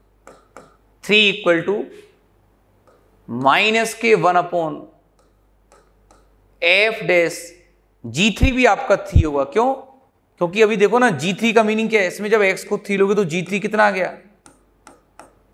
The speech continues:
f इनवर्स थ्री। और आपने अभी लिखा था f of थ्री की वैल्यू थ्री है, तो f इनवर्स थ्री भी आपका थ्री होगा। तो जी थ्री आपका थ्री आ गया, तो then ये बन गया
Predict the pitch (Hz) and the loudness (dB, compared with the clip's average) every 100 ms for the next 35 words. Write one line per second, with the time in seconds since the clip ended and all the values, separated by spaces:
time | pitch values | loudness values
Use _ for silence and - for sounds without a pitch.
0 | - _ - 170 190 233 240 233 233 208 | -20 _ -4 -2 0 -2 -2 -4 -4 -10
1 | 175 - 147 147 160 185 190 190 180 196 | -10 -6 0 2 2 0 -2 0 0 2
2 | 214 214 - _ _ _ _ - 175 185 | 0 -2 -10 _ _ _ _ -4 0 2
3 | 220 240 233 - 202 180 226 208 208 - | 2 0 0 -6 -6 -4 -2 0 -2 -4
4 | 202 185 139 - - - 196 175 190 202 | -4 -2 -4 -8 -10 -4 -2 0 0 0
5 | 214 208 214 185 185 180 170 175 - 156 | 0 -2 -2 -6 0 0 2 -2 -4 -10
6 | 147 135 123 - _ _ 202 139 196 220 | -8 -8 -10 -14 _ _ -2 0 0 2
7 | 240 226 208 214 202 202 185 175 185 175 | 4 2 2 -4 -4 0 2 2 -2 -2
8 | 180 185 170 170 170 220 | -2 -2 -4 -4 0 -2